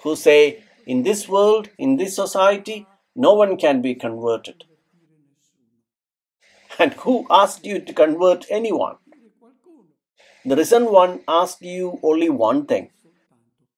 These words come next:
Faithfully proclaim the gospel. To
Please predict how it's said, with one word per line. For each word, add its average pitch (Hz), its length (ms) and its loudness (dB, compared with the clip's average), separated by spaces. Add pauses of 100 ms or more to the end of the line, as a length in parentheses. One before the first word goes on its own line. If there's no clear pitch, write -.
(540)
Faithfully 202 680 -2 (160)
proclaim 165 560 2
the 156 100 -2
gospel. 131 580 0 (1900)
To 147 60 -6